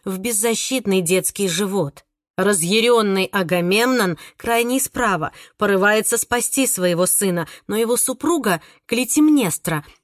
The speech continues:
удерживает его от порывистых действий, опасаясь губительных для сына последствий.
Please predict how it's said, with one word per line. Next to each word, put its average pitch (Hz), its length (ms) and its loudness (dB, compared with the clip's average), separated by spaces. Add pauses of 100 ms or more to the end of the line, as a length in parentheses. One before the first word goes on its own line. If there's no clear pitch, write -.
(120)
удерживает 208 840 0
его 175 220 0
от 165 140 -4
порывистых 185 640 -2
действий, 170 580 0 (180)
опасаясь 226 600 0
губительных 185 760 0
для 170 180 -2
сына 190 320 -2
последствий. 170 760 -6